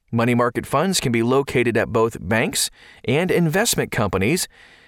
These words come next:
and are only sometimes F D I C insured. Interest rates have been rising, so putting your money into a savings account can generate a safe, passive income stream. C I T Bank consistently has a compelling savings account offer,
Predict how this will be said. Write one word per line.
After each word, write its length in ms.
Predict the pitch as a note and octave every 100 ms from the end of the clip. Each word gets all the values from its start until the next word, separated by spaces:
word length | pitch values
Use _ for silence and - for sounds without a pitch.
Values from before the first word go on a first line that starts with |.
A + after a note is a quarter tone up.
| -
and 140 | B2+
are 160 | C#3 C#3+
only 640 | D#3 D3 C#3+ C#3+ D3 D3
sometimes 1120 | - - G#3 A#3 A3+ A#2+ A#2 F#2 A#1+ A#1+ -
F 200 | - A2+
D 160 | - A2
I 100 | G#2
C 300 | G2+ - G2+
insured. 600 | F2 - - D#2 A#1+ - _ - - - - _ _ _
Interest 360 | B3+ - D4 -
rates 240 | E3+ E3+
have 140 | D3 D#3+
been 160 | G#3
rising, 560 | C3+ A2+ G#2+ A2 C#3+ A#3
so 160 | -
putting 280 | G2 C#3 C#3+
your 120 | C#3
money 260 | C3 A#2 B2+
into 220 | B2 B2+
a 40 | B2+
savings 440 | - A2+ A2+ A2
account 380 | G#2+ A#2 A2+ -
can 280 | - E3 F3+
generate 480 | C3+ C3+ A#2+ B2
a 160 | - A#2
safe, 520 | - - C3+ B2+ - - - -
passive 420 | - G#2 - C3
income 440 | - G3+ F3 A#2+ F#2+
stream. 420 | - G#2 D2+ - - _ _ _ _ _ - - -
C 260 | - - G#3
I 140 | F3+
T 240 | F3 - F#3
Bank 420 | B2+ C3+ - - _ _ -
consistently 640 | A#2 G#2+ D#3 - C#3+ C#3
has 220 | B2+ B2
a 60 | B2+
compelling 540 | - G#2+ - B2 B2
savings 400 | A#2+ A2+ A2+ A#2
account 320 | A2 A2+ G#2+ -
offer, 400 | F2 F#2 B2